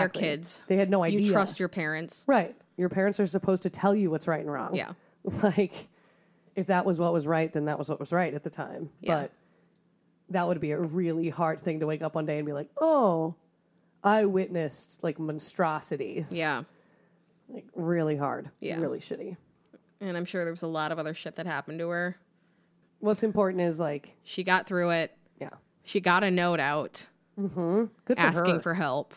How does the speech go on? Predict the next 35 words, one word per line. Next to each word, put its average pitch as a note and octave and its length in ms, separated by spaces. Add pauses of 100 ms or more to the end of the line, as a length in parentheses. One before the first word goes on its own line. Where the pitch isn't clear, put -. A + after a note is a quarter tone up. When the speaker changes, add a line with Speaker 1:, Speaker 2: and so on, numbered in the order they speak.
Speaker 1:
Yes. - 480 (560)
To B3 120
recognize F#3 760
that, E3+ 140
like, D3+ 380 (540)
she B3 140
doesn't C4+ 220
just A3+ 180
deserve F#3 540
this. D#3 400
Speaker 2:
Right. E3 280 (640)
Speaker 1:
That F3+ 160
wasn't G3 200
just F#3 180
her F#3+ 140
lot D#3+ 280
in D#3+ 80
life, C#3+ 480
Speaker 2:
Yeah. E3+ 140
Speaker 1:
that D#3 120
she F3+ 220
had D#3+ 180
the D3+ 160 (200)
thought D#3 440
to E3+ 80
be D#3 100
like, C#3+ 360 (180)
"I A#3 160 (180)
should - 320
get C#3+ 200
help. - 340 (120)
I - 60
Speaker 2:
Yeah. D3+ 120
Speaker 1:
need F3 80
help." - 260